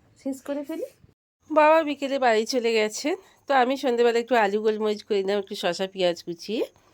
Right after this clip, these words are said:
তো টিফিনটা করে নিচ্ছি। তো চলুন টিফিনটা করে নিই, একটু চা খেয়ে নিই।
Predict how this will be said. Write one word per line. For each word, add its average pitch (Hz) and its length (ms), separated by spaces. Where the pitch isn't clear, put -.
তো 175 120
টিফিনটা 170 520
করে 170 300
নিচ্ছি। 196 420
তো 202 100
চলুন 185 280
টিফিনটা 185 420
করে 180 260
নিই, 320 140
একটু 311 160
চা 170 240
খেয়ে 202 320
নিই। 254 120